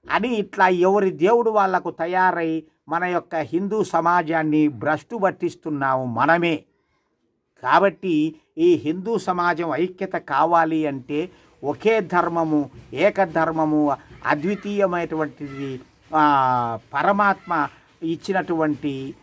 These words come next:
ఆ గీతా ధర్మము, వేద ధర్మములు ఇవన్నీ మనము తీసుకొని వాటిలో ఉండేటువంటి ఏకేశ్వరోపాసన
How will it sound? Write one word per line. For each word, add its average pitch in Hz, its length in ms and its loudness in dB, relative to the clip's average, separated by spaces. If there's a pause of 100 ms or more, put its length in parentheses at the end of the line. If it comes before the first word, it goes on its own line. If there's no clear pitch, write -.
(140)
ఆ 143 180 4
గీతా 175 540 2
ధర్మము, 151 520 -4
వేద 151 260 -4
ధర్మములు 151 920 -4 (360)
ఇవన్నీ 165 440 2
మనము 170 360 0
తీసుకొని 160 640 -6
వాటిలో 175 500 0
ఉండేటువంటి 156 840 -4 (340)
ఏకేశ్వరోపాసన 170 1600 0